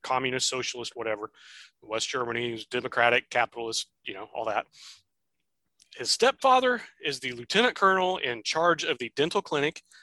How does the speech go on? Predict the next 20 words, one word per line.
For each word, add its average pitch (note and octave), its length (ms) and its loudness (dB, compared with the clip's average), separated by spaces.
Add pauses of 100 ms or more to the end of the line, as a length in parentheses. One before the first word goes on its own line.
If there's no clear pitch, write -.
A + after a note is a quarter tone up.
(160)
at - 100 -2
the A2+ 120 -4
nearby D#3 440 2
U C3+ 220 0
S A#2+ 160 0
Army B2+ 240 -4
installation D3 680 -2 (440)
at B2+ 160 -2 (180)
Kirschgoins, D3+ 680 -2 (880)
commonly D3+ 600 0
referred C#3+ 380 -4
to D#3 180 -4
by A#2+ 180 0
its - 180 -2
initials A#2 640 -4
K B2 220 -2
G F3+ 400 -2 (220)
or A2+ 200 -6
its - 240 -2
nickname, C3+ 500 -4